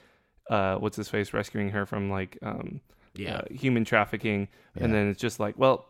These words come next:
Speaker 1: I'm gonna follow you forever now," and it's just
Speaker 2: Right.
Speaker 1: that, that was her
Speaker 3: Cool.
Speaker 1: downfall if she
Speaker 3: Now
Speaker 1: had
Speaker 3: you've
Speaker 1: thought about
Speaker 3: been
Speaker 1: it
Speaker 3: human
Speaker 1: critically.
Speaker 3: trafficked again, yeah.
Speaker 1: Yeah, exactly.
Speaker 2: The, um, but, but the character that kinda perplexes me the most is Robbie Trick. I mean, he, he was brought onto it.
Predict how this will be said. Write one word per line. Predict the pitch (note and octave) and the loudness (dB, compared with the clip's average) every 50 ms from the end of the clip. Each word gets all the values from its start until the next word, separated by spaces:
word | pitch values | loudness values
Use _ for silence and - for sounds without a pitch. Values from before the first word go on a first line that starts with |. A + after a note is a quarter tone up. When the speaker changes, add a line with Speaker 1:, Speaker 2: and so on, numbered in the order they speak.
| - A2+ | -4 0
Speaker 1:
I'm | A#2+ A2 A2 A2 G2 | 2 2 2 2 0
gonna | - C#3 A2+ G#2+ | -2 -2 -2 -2
follow | G2+ - A#2+ B2 B2 | 0 0 2 2 2
you | B2+ B2+ B2+ | 2 0 -2
forever | B2 - B2 A2+ G2+ F#2+ G2 | 0 2 2 4 4 2 0
now," | F#2+ F#2+ F#2+ F#2+ G2+ | -2 -4 -4 -4 -6
and | G2+ G2 | -6 -8
it's | F#2+ - - | -10 -10 -10
just | - A2+ - - - _ _ _ _ _ _ | -10 -10 -12 -14 -18 _ _ _ _ _ _
Speaker 2:
Right. | - G2+ G2+ A2 | -8 -2 0 2
Speaker 1:
that, | A2+ G2+ | 4 6
that | C3+ B2 A#2+ | 8 8 8
was | A2+ G#2 | 8 6
her | G#2 | 4
Speaker 3:
Cool. | A#2+ G#2+ | 4 4
Speaker 1:
downfall | G#2+ G2+ G2+ G2+ G2 - G#2 G#2 G2 G#2 G#2+ | 4 4 2 2 0 0 2 2 2 2 0
if | G#2 | 0
she | - A#2 A2 | -2 0 0
Speaker 3:
Now | G#2 | 2
Speaker 1:
had | G#2 | 4
Speaker 3:
you've | G2+ | 4
Speaker 1:
thought | G2 G#2 G2+ G2+ | 4 4 4 4
about | G#2 G2+ G2 | 4 2 2
Speaker 3:
been | |
Speaker 1:
it | G2 F2+ | 0 -2
Speaker 3:
human | G2+ G#2 G2+ F#2 | -4 -4 -4 -2
Speaker 1:
critically. | - - F#2 | -2 -2 -2
Speaker 3:
trafficked | F2+ G2+ G2+ G2 - - | -2 -2 -4 -8 -10 -14
again, | - - A#2+ A#2 A2+ F#2 E2 E2 E2+ F#2 F2+ _ _ _ _ _ _ _ - | -16 -14 -12 -12 -12 -12 -14 -16 -18 -20 -20 _ _ _ _ _ _ _ -10
yeah. | - A2+ | -8 -6
Speaker 1:
Yeah, | G#2 F#2+ | -6 -8
exactly. | G2+ B2 C#3+ G2+ G2 - - - G2+ | -6 -4 -4 -4 -4 -4 -6 -8 -6
Speaker 2:
The, | G2+ A#2+ A2+ G2 G2+ | -2 -2 -2 -2 -2
um, | G#2 G2 F#2+ E2 - - _ - | -4 -4 -6 -8 -10 -12 _ -8
but, | A#2+ B2 C3+ A#2 - - - - | -4 -4 -4 -4 -6 -14 -18 -14
but | - B2 B2+ - | -14 -14 -10 -8
the | B2+ A2 G2+ E2+ C#2 - _ _ _ _ _ _ - | -6 -6 -6 -6 -8 -10 _ _ _ _ _ _ -10
character | - D3+ F3+ F3+ - - D#3+ C3 | -8 -6 -6 -6 -4 -2 -2 0
that | A#2 G2+ E2 - - - _ _ | 0 -2 -4 -8 -12 -18 _ _
kinda | - - C#3+ C3+ B2 G#2+ | -10 -6 -6 -6 -6 -6
perplexes | F2 - - - - G#2+ G#2 G2+ - - G#2 G2+ | -10 -12 -14 -10 -8 -6 -6 -6 -8 -8 -6 -6
me | G2 G2 G2 F#2 | -4 -4 -6 -6
the | F2 | -6
most | F2 E2+ E2 E2 - - | -6 -6 -6 -8 -8 -10
is | F2 D#2 - | -12 -10 -8
Robbie | F#2 F2 E2 D#2 D#2 D2+ | -6 -6 -6 -6 -8 -12
Trick. | - - - A2 G#2 E2+ - - - | -12 -8 -6 -6 -6 -8 -8 -10 -10
I | D2+ | -10
mean, | F2 F#2+ F#2 F2+ - - - - - - - - - - - _ | -8 -8 -10 -10 -12 -14 -16 -18 -20 -20 -20 -20 -20 -20 -20 _
he, | - - - D3 D#3 - | -8 -2 0 2 2 0
he | - - - E3 F#3+ | -2 -6 -4 -2 0
was | G3 F#3+ E3 B2+ | 0 0 0 -2
brought | - - C3+ C3+ C3 B2 | -2 -2 0 0 0 0
onto | B2+ B2 A#2+ - - C3 | -2 -2 -4 -4 -6 -6
it. | B2 A2+ G#2 - | -6 -6 -6 -10